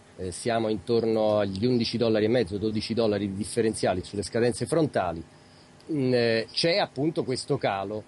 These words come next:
Il petrolio aveva aperto la settimana in calo sulla emotività dopo la notizia dell'uccisione di Bin Laden.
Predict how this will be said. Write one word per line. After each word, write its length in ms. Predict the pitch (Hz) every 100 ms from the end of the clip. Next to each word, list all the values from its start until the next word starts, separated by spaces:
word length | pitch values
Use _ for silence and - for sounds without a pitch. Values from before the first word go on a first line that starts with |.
| -
Il 160 | 131 -
petrolio 760 | 151 175 170 165 156 147 131 - - - -
aveva 240 | 117 147 143
aperto 340 | 196 196 170
la 80 | 143
settimana 440 | 127 - 143 156
in 140 | 131 -
calo 460 | 120 101 98 104 - -
sulla 880 | - 127 123 123 113 110 107 104 101
emotività 840 | 143 139 139 151 143 139 147 151 - - - -
dopo 340 | 123 135 139
la 140 | 123 123
notizia 440 | 120 147 - 127
dell'uccisione 680 | 120 113 - 107 131 123 107
di 420 | 107 104 101 98
Bin 240 | 95 107
Laden. 380 | 101 85 78 85